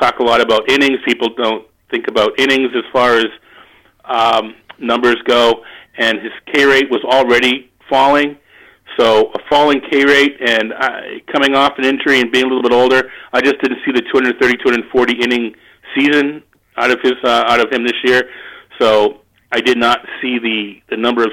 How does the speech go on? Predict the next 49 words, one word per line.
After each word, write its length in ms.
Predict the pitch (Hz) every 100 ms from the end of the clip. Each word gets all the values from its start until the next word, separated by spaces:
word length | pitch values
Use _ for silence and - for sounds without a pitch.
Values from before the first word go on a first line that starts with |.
| -
you 100 | 117
know, 140 | 101
he 80 | 101
used 260 | 120 180 -
to 80 | 156
be 220 | 151 139
okay 240 | 117 233
with 100 | 220 139
strikeouts 520 | 220 262 156 170 170
'cause 100 | 156
he 100 | 156
threw 180 | 196 185
two 180 | -
hundred 140 | 175 175
forty 280 | 180 165 156
innings. 260 | 208 120 - _ _ - - - - -
Uh, 420 | 131 123 113 107 -
but 100 | 131
I 80 | 131
didn't 200 | 135 127
see 80 | 135
the 80 | 117
raw 160 | 120
number 200 | 120 113
of 60 | 107 -
strikeouts. 420 | 117 110 110 104 -
So 300 | 113 107 - _ _ _ _ _ _ _
not 220 | 143 175
only, 240 | 175 135 147
you 60 |
know, 160 | 120 101 -
so 80 | 139
I 80 |
was 100 | 196 127 143 143
nervous 280 | 135 120
anyway, 280 | 160 147 107
and 160 | 110 113
he 40 |
just 160 | 120 -
doesn't 220 | 127 123
look 140 | 120 -
to 60 | 123
be 160 | 117
the 120 | 110 104
same 160 | 123 113
guy 220 | 113 131
at 100 | 117
this 140 | 110 -
point. 260 | 113 104 98